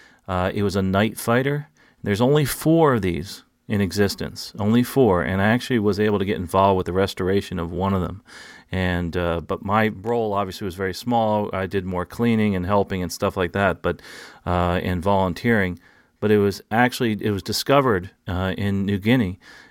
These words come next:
and, and a mountaintop, and they brought it back, and they've actually put it together. And there's, uh, all but three of them are on permanent display at national museums,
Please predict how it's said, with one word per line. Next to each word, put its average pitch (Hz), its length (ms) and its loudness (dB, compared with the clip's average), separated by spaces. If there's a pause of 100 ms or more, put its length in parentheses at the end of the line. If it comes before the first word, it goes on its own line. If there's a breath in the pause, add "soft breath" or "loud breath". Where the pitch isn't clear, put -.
(100)
and, 95 420 0
and 95 140 -2
a 92 60 -2
mountaintop, 90 640 0
and 90 80 -6
they 92 80 -4
brought 113 240 4
it 117 100 -4
back, 90 400 -2 (100)
and 92 420 -4
they've 87 160 -4
actually 95 340 0
put 104 160 0
it 92 100 -2
together. 90 460 0 (540 loud breath)
And 87 220 -2
there's, 90 400 -2
uh, 85 340 -4 (180)
all 120 240 6
but 117 220 2
three 113 300 4
of 135 80 6
them 143 320 0
are 95 180 2
on 98 120 -2 (120)
permanent 107 480 -2
display 107 600 0 (140)
at 104 140 -2
national 107 420 0
museums, 101 580 -2